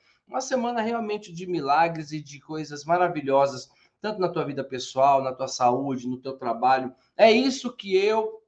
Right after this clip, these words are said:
e todo o time da Flex Company desejamos para a sua vida, certo?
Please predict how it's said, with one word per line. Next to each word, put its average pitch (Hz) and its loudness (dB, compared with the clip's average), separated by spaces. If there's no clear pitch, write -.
e 180 -6
todo 269 4
o - -2
time 190 -6
da 170 -2
Flex 165 -6
Company 160 -6
desejamos 180 2
para 190 4
a 170 0
sua 196 -4
vida, 113 -6
certo? 208 4